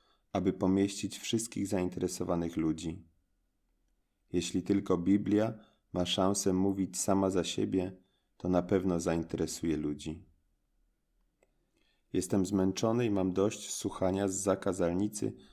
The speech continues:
moralnych opowieści. Potrzeba by tysiąc stron takich wykładów,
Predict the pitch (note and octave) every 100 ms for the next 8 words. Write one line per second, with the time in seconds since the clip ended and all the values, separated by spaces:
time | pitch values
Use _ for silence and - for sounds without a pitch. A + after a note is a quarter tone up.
0 | _ - F2+ F2+ F2 F2 F2 F2 - E2
1 | D#2+ D2+ - F2 F2 _ _ _ _ _
2 | _ _ _ - G2 - A2 F#2+ F2+ F#2
3 | - A2 A#2 G#2 - - A2 G2+ F2 -
4 | F2 F2+ E2+ - F#2+ F#2 F2